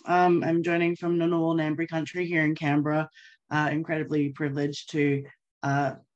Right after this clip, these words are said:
both live and work on Ngunnawal Ngambri country, but also to be involved with this incredible piece of work and project. Uh, I actually had work and pieces in both issue one and two, so it was really nice to take a step back and to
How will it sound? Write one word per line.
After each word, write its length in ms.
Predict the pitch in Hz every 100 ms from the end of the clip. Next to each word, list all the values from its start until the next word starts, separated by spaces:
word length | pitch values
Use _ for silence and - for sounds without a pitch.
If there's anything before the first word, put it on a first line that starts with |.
| _
both 220 | 156 147
live 140 | 139 147
and 160 | 147
work 300 | 160 180 190 -
on 260 | 170 180 180
Ngunnawal 360 | 175 175 175
Ngambri 340 | 175 170 175 175
country, 520 | 175 262 196 185 185
but 160 | 180
also 400 | - 156 151 160
to 160 | 156 165
be 160 | 160 156
involved 440 | 147 143 139 143
with 100 | 147
this 300 | 147 143 -
incredible 640 | - 156 156 139 139 139 139
piece 260 | 135 131
of 80 | 131
work 240 | 135 135
and 120 | 143 139
project. 600 | 156 170 202 202 - - _ _ _ _ -
Uh, 260 | 156 151 147
I 60 |
actually 340 | 156 143 - 165
had 260 | 143 139
work 320 | 143 143 - - - _
and 140 | - 143
pieces 440 | 151 139 139 139
in 380 | 147 143 139 131
both 220 | 143 147
issue 280 | 143 147 156
one 140 | 139
and 160 | 139 147
two, 320 | 170 175 196 - - _
so 120 | - 139
it 60 |
was 140 | 156 156
really 160 | 151
nice 240 | 151 139 143
to 80 |
take 200 | - 147
a 40 | 139
step 320 | - 151 -
back 240 | 139 139
and 360 | 156 147 139 143
to 460 | - 156 143 139